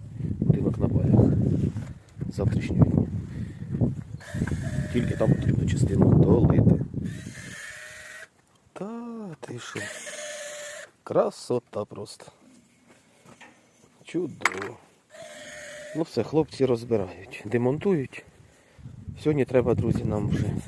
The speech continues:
завершити це будівництво, так як нам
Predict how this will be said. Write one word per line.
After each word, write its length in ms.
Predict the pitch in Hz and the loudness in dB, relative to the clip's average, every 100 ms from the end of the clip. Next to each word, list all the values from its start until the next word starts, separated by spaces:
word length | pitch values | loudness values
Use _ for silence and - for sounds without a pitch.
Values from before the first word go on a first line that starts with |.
| - - - - - - - - | -4 -4 -6 -8 -12 -18 -16 -6
завершити 520 | 110 120 - 127 - | 0 0 2 -2 -2
це 140 | - | -6
будівництво, 840 | 110 120 139 165 175 135 - 120 110 107 | -6 -2 0 2 2 0 -8 -12 -12 -6
так 200 | 139 - | -4 -2
як 160 | 110 - | -6 -6
нам 160 | 113 | -10